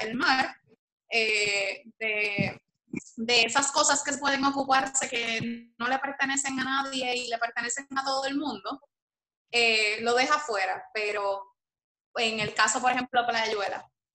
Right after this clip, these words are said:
construyen una verja y eliminan el paso, se eliminan la servidumbre, nadie lo utiliza, lleva cerrado cinco o seis años.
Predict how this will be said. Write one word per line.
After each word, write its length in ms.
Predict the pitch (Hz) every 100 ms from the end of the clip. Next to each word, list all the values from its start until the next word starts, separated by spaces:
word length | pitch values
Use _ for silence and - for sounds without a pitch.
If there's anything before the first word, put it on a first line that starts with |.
| -
construyen 720 | 226 226 - 269 269 277 277
una 540 | 269 269 269 262 262
verja 640 | 302 359 330 277 269 - - - _ _
y 800 | 254 240 226 226 220 220 226 -
eliminan 580 | 240 233 233 233 240 254
el 320 | 269 269 269
paso, 480 | 294 311 320 277 269 277 262
se 420 | 233 220 214 -
eliminan 500 | - 214 220 240 247
la 120 | 269
servidumbre, 880 | 269 277 277 294 349 370 285 277 285
nadie 340 | 247 226 247
lo 80 | 269
utiliza, 480 | 277 294 339 370 285
lleva 320 | 254 226 233
cerrado 400 | 269 277 269 277
cinco 380 | 277 269 262 214
o 40 |
seis 220 | 214 262 302
años. 320 | 381 311